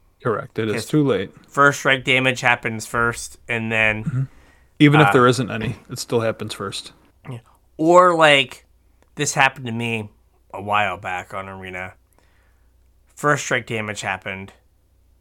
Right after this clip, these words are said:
Speaker 1: Mm-hmm.
Speaker 2: and then there's a round of priority, and my
Speaker 1: Mm-hmm.
Speaker 2: opponent did something, and then I tried to give my creature first strike.
Speaker 1: Ah.
Speaker 2: But first strike damage had already happened,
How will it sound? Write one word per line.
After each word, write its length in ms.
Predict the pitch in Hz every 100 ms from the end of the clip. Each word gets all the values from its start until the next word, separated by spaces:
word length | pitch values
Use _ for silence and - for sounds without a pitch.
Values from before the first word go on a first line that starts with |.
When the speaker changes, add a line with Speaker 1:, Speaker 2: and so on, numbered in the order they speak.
| _
Speaker 1:
Mm-hmm. 200 | 143 127 123 _ _ _ _ _
Speaker 2:
and 200 | - 117
then 140 | 120 117
there's 180 | 117 117
a 80 |
round 260 | 117 113 113
of 100 | 107
priority, 680 | - 110 117 113 98 95 - _ _ _ _ _ _
and 120 | - 127
my 60 |
Speaker 1:
Mm-hmm. 60 | 113
Speaker 2:
opponent 440 | - 135 123 110
did 200 | 113 117
something, 560 | 101 113 104 113 107 120
and 160 | 113 113
then 60 | 110
I 140 | 107
tried 240 | - 120 113
to 60 |
give 260 | 104 120 113
my 140 | 110
creature 380 | 104 117 - 107
first 280 | - 120 -
strike. 400 | - 90 90 - _ _ _ _ _ _ _ _ _ _ -
Speaker 1:
Ah. 380 | 110 104 - _
Speaker 2:
But 180 | 139 123
first 320 | - 147 127
strike 240 | - 120 117
damage 360 | 127 120 120
had 140 | 127 120
already 360 | 117 117 110
happened, 600 | 104 135 127 117 117 139